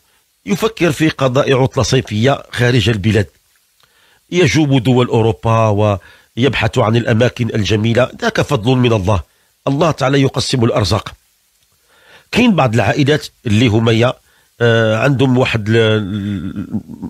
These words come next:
مستوى ديال الدخل متوسط، هادو كيبقاو بالداخل وكيبقاو يقلبوا على أماكن سياحية جميلة مع وليداتهم،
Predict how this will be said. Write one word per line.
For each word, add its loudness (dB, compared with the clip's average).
مستوى 0
ديال 2
الدخل 0
متوسط، 0
هادو 2
كيبقاو -2
بالداخل 0
وكيبقاو 0
يقلبوا 2
على 0
أماكن 0
سياحية 0
جميلة 0
مع -2
وليداتهم، 0